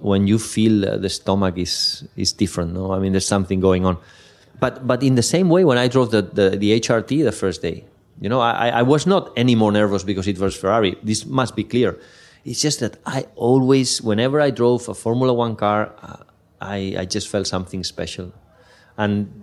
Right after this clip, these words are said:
uh, when I drove the Ferrari as well, because it was,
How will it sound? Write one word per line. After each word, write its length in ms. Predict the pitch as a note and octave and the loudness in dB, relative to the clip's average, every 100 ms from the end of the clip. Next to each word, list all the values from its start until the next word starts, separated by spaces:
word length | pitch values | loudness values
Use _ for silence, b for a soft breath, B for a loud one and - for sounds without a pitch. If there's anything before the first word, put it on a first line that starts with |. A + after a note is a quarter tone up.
| - | -12
uh, 280 | D#2 F2 F#2+ | -10 -8 -4
when 160 | G2 | 0
I 80 | G2+ | 0
drove 240 | G2+ A2+ | 2 2
the 100 | G#2+ | 2
Ferrari 420 | G2+ G2+ G2+ A2+ A2 | 2 4 4 4 2
as 120 | G#2 | 2
well, 300 | A#2 C#3 C#3+ b b b b _ | 2 2 -2 b b b b _
because 600 | A2+ G#2 G#2+ G#2+ - - - | -6 0 2 2 -2 -12 -20
it 400 | B1 F#2+ F#2+ G2+ | -16 -10 -8 -6
was, 420 | G2+ G#2 G2+ - | 0 0 0 -8